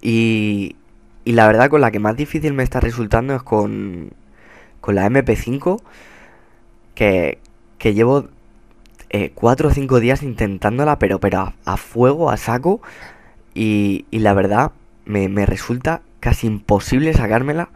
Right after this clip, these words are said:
Me hago racha de diecisiete o cosas de esas. Y, y la verdad no, no me la consigo sacar ni a tiros, nunca mejor dicho. Y bueno, como veis, eh, les tenemos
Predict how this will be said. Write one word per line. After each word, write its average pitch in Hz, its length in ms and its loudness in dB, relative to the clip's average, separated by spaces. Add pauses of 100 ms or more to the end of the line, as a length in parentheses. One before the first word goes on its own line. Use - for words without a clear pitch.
(800)
Me 104 80 2
hago 127 160 4
racha 131 300 4
de 110 120 2
diecisiete 113 800 0
o 98 220 2
cosas 117 320 2
de 110 80 0
esas. 147 280 -4 (800)
Y, 107 680 0
y 107 80 -4
la 98 160 4
verdad 98 240 0
no, 123 240 -2
no 117 160 -2
me 135 80 4
la 143 100 4
consigo 120 320 2
sacar 113 320 2
ni 113 360 -2
a 101 80 2
tiros, 117 580 -2
nunca 107 240 -4
mejor 110 260 0
dicho. 110 360 -6 (1200)
Y 117 380 4
bueno, 135 260 2 (720)
como 120 260 2
veis, 135 280 6
eh, 104 640 2 (720)
les 113 220 2
tenemos 139 580 0